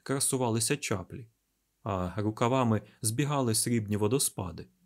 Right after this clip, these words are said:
розбиваючись в шумовиння об гострі скелі. Перекладаючи вміст кишень зі старого камзола до нового, Рант натрапив на пергаменти.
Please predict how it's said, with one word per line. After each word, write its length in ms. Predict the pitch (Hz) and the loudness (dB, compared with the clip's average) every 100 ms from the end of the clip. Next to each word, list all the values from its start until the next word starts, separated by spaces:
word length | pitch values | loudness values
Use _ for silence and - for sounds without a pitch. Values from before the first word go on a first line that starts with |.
| _ _ - | _ _ -4
розбиваючись 800 | 139 117 135 131 123 113 113 | -2 0 0 2 2 2 -2
в 40 | - | -2
шумовиння 760 | - 131 156 139 90 87 - - | -2 0 2 2 2 -2 -8 -8
об 160 | 117 110 | -6 -2
гострі 380 | 92 - 117 | -2 -2 0
скелі. 480 | 135 - 85 85 80 _ _ _ _ _ _ _ _ _ _ _ - | -2 -2 -6 -8 -12 _ _ _ _ _ _ _ _ _ _ _ -2
Перекладаючи 720 | 117 131 147 180 156 - 123 | -2 0 0 2 2 4 2
вміст 280 | 135 131 | 4 0
кишень 420 | - 113 - 135 107 | 0 0 2 2 2
зі 120 | 107 | 0
старого 420 | - 110 123 107 | 0 2 4 2
камзола 460 | 107 107 110 107 95 | 2 0 2 2 2
до 120 | 98 | 2
нового, 580 | 107 110 127 107 101 - - _ - | 0 2 0 2 0 -2 -20 _ -8
Рант 380 | 120 147 131 - | -2 -2 -2 -2
натрапив 500 | 117 117 127 123 113 | -4 -2 -2 0 2
на 120 | 110 | 2
пергаменти. 720 | 117 143 127 101 87 - - | 0 -2 0 -2 -2 -10 -16